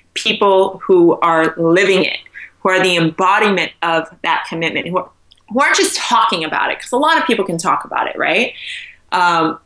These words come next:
but there's something to be said for people who are actioning it and, and being it in their life,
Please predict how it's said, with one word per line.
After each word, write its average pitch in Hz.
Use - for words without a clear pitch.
but 214
there's 220
something 294
to 285
be 233
said 190
for 170
people 190
who 196
are 170
actioning 175
it -
and, 165
and 165
being 202
it -
in 170
their 160
life, 160